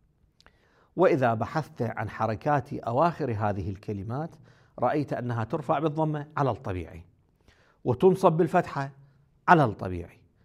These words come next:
وتجر بالفتحة بدل الكسرة،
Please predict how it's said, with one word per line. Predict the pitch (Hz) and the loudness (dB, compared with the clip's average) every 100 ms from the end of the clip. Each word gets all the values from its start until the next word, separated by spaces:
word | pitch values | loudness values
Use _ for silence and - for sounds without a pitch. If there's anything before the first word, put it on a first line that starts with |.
| _ _ _ _ - | _ _ _ _ -4
وتجر | 123 147 135 196 254 269 302 330 - - _ _ _ _ | -2 0 4 6 8 6 6 4 -2 -18 _ _ _ _
بالفتحة | 110 101 - 101 - 107 | -4 -4 -6 -10 -10 -12
بدل | 113 113 127 190 277 - _ _ _ _ | -10 -8 -6 -4 -6 -10 _ _ _ _
الكسرة، | - 104 - | -8 -8 -8